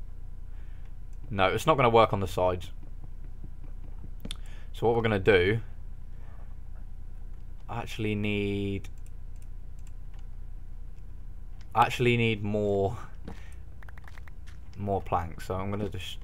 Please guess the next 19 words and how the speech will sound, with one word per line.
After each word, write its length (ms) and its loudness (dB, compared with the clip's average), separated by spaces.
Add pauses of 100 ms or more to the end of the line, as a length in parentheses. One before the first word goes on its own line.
(160)
destroy 440 -4
these 260 -6
trees 360 -4
right 320 -6
here. 140 -4 (1000)
And, 200 -2
um, 220 -2
that 180 -4
should 440 -4
be 120 0
quite 300 4
a 60 -2
lot 160 2
already. 480 -2 (720)
Oh, 60 2
that's 300 6
oak 360 2
wood. 200 2 (300)
<laughs> 100 2